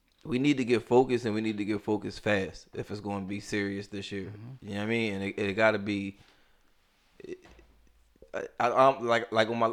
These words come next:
Speaker 1: on the last episode, I was saying, I don't know. I haven't seen the championship team that has turned it on in the middle of the season and then all of a sudden just wins. Like, it usually goes to the person, the team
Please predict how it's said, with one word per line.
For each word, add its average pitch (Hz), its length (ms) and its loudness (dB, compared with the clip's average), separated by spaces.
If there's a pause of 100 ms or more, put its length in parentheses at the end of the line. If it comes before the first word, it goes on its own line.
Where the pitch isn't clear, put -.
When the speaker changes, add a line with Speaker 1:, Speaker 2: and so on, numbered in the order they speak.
Speaker 1:
on 117 120 0
the 117 60 2
last 135 260 6
episode, 117 400 2
I 113 80 6
was 110 160 2
saying, 120 220 2
I 110 80 6
don't 120 240 4
know. 120 320 6
I 110 100 10
haven't 117 260 4
seen 120 240 -4
the 110 60 -6
championship 110 640 -4
team 110 380 -4
that 98 180 -4
has 101 240 0
turned 110 340 4
it 101 120 4
on 101 360 4
in 98 140 -4
the 95 60 -4
middle 98 380 2
of 92 120 -4
the 90 60 -14
season 92 440 -6
and 92 140 -6
then 92 120 -4
all 95 200 0
of 92 80 -6
a 92 60 -8
sudden 98 340 -6
just 98 160 -12
wins. 98 340 -6
Like, 92 140 -8
it 95 180 -8
usually 110 300 -2
goes 101 320 2
to 107 60 -6
the 95 80 -8
person, 101 420 -4
the 92 60 -14
team 101 360 -6